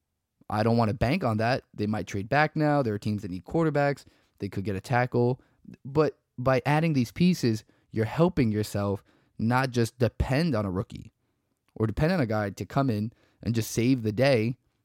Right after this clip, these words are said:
on a whim. You're building some structure around him. Now, a couple other notes for the Giants. Because they gave the tag to Williams, they did not give the tag to center John Halapio,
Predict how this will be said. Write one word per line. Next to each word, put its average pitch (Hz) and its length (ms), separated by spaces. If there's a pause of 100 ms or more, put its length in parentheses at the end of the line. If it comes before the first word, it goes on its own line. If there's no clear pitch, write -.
(160)
on 113 140
a 117 60
whim. 120 360 (760)
You're 120 200
building 123 420
some 135 140
structure 117 420
around 139 300
him. - 120 (320)
Now, 113 360
a 107 60
couple 165 300
other 160 140
notes 117 360 (800)
for 123 180
the 120 100
Giants. 107 500 (400)
Because 156 360
they 165 80
gave 156 180
the 147 80
tag 135 260
to 123 80
Williams, 117 520 (440)
they 107 80
did 101 140
not 127 300
give 117 140
the 107 80
tag 104 380
to 101 100
center 113 260
John 117 280
Halapio, 117 600